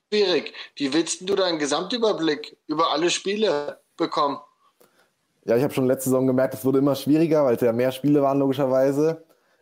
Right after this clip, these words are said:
Speaker 2: Ich hab dann immer probiert, auch natürlich, ähm,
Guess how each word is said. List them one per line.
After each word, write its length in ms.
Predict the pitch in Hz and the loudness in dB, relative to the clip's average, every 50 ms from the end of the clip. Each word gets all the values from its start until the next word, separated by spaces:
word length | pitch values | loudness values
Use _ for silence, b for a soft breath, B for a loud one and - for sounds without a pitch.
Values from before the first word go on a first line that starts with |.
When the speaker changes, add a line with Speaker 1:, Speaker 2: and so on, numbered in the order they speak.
| b - | b -6
Speaker 2:
Ich 100 | 127 139 | -2 -2
hab 140 | 120 - | -2 0
dann 100 | 139 131 | 0 0
immer 140 | 131 131 131 | 0 0 0
probiert, 440 | 127 120 - - 135 143 143 139 - | 0 -2 -2 0 2 2 2 2 0
auch 280 | - 107 120 123 123 131 | 0 0 2 2 2 0
natürlich, 600 | 127 117 113 127 123 123 123 123 120 - - - - - | -2 -2 -2 0 0 0 0 0 -2 -6 -14 -20 -10 -4
ähm, 600 | 101 107 110 107 107 104 107 104 104 107 101 | -2 0 0 0 0 -2 -4 -6 -6 -8 -10